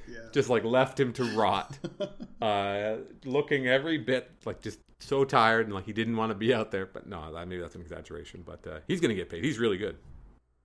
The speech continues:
Speaker 2: Not
Speaker 1: He's
Speaker 2: by the
Speaker 1: very
Speaker 2: Blue
Speaker 1: good.
Speaker 2: Jays.
Speaker 1: Yeah.
Speaker 2: They, that's Brandon Morrow money we're talking about.
Speaker 1: Let's be serious, yeah.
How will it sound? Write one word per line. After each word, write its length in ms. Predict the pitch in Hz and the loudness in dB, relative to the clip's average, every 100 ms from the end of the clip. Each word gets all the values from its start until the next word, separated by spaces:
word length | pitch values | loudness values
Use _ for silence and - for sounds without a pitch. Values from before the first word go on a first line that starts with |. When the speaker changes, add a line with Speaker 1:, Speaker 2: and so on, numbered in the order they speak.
| _ - - | _ -18 -8
Speaker 2:
Not 120 | 107 | -4
Speaker 1:
He's 80 | 110 | -2
Speaker 2:
by 40 | |
the 80 | 117 | 0
Speaker 1:
very 80 | 175 | -2
Speaker 2:
Blue 40 | 175 | -2
Speaker 1:
good. 200 | 110 113 | -4 -8
Speaker 2:
Jays. 100 | - - 131 | -14 -20 -16
Speaker 1:
Yeah. 200 | 135 143 139 _ - | -14 -14 -16 _ -6
Speaker 2:
They, 140 | 117 | -4
that's 200 | 120 123 | -2 0
Brandon 300 | 123 117 92 | 4 4 2
Morrow 220 | 95 98 | -2 -2
money 220 | 85 78 73 | -2 -6 -10
we're 120 | 76 | -10
talking 320 | 76 69 73 | -10 -12 -14
about. 180 | 67 76 - - - | -16 -16 -20 -20 -20
Speaker 1:
Let's 160 | 123 - | -18 -18
be 100 | 113 | -16
serious, 480 | - 135 123 101 | -12 -10 -10 -12
yeah. 120 | 131 | -18